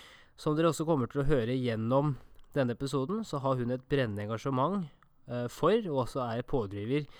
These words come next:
i omstillingen til et mer bærekraftig næringsliv, og da sirkulær økonomi. Så det vi også snakker litt om, er jo i forhold til at det, for å lykkes i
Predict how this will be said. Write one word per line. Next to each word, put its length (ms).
i 140
omstillingen 680
til 180
et 140
mer 200
bærekraftig 520
næringsliv, 500
og 120
da 320
sirkulær 560
økonomi. 320
Så 200
det 160
vi 80
også 520
snakker 320
litt 100
om, 240
er 120
jo 80
i 40
forhold 200
til 100
at 100
det, 120
for 100
å 100
lykkes 540
i 360